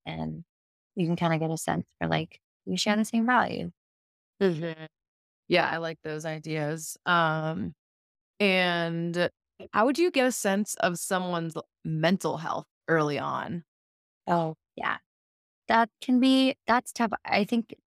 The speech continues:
Speaker 1: getting into a level of closeness where that pers-, where you each feel safe enough to share some of your more vulnerable struggles. Um, the quicker somebody shares,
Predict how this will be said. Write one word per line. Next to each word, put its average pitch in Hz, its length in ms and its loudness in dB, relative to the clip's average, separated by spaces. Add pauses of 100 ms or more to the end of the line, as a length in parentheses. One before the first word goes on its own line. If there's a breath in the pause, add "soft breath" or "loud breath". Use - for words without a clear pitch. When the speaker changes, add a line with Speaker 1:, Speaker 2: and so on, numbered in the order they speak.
Speaker 1:
getting 220 260 6
into 214 240 2
a 185 60 4
level 175 520 2
of 160 280 0 (340)
closeness 208 600 2
where 180 140 2
that 165 200 0
pers-, 170 280 -6
where 170 140 0
you 165 140 0
each 175 220 -2
feel 160 160 -2
safe 139 380 -4
enough 190 300 0
to - 120 -12
share 165 720 0
some 170 260 -2
of 156 60 -6
your 151 280 -6 (160)
more 160 200 2
vulnerable 151 400 0
struggles. - 680 -6 (720)
Um, 156 360 0 (160)
the 165 140 -2
quicker 190 380 -2
somebody 165 720 0
shares, 170 760 -2